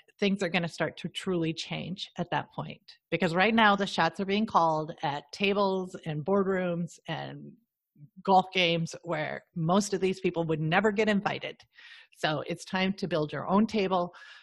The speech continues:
And in order to do that, you need the knowledge. You need these experts passing on the baton and allowing you to gain that knowledge quickly and easily.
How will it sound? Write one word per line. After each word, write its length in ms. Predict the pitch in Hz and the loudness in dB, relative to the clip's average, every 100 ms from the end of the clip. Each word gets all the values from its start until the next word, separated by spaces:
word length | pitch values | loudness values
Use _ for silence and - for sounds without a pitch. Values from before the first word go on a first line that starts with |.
| _ - | _ -2
And 320 | 170 147 139 - | -2 -2 -6 -6
in 100 | 160 | -4
order 220 | 185 190 185 | 0 0 -2
to 140 | 190 | -4
do 140 | 165 | -4
that, 200 | 156 139 - | -2 -4 -4
you 140 | 170 | -4
need 320 | 160 160 165 - | -2 -4 -6 -6
the 80 | 151 | -6
knowledge. 500 | 147 147 147 143 - | -2 -2 -4 -8 -8
You 120 | 165 | -2
need 420 | 180 185 190 202 | 0 2 0 0
these 280 | 180 170 - - | -2 -4 -6 -4
experts 600 | 170 - - 165 151 - - | -4 -4 -6 -4 -4 -8 -10
passing 500 | 160 160 - 202 196 | -4 -2 -2 -2 0
on 120 | 202 | 0
the 60 | |
baton 520 | 220 220 175 139 139 151 - | -2 0 0 0 -2 -8 -6
and 100 | 165 | -2
allowing 480 | 160 165 165 175 170 | 2 2 2 2 0
you 320 | 180 156 143 - | 0 0 -2 -6
to 120 | 190 | -6
gain 340 | 151 165 170 165 | -4 -2 0 0
that 160 | 147 165 | -4 -2
knowledge 560 | 147 143 147 151 - _ _ | -4 -2 -6 -10 -16 _ _
quickly 500 | - 156 170 165 160 | -6 -4 -2 -4 -2
and 160 | 175 - | -6 -4
easily. 560 | 156 - 143 - - | -6 -6 -10 -10 -16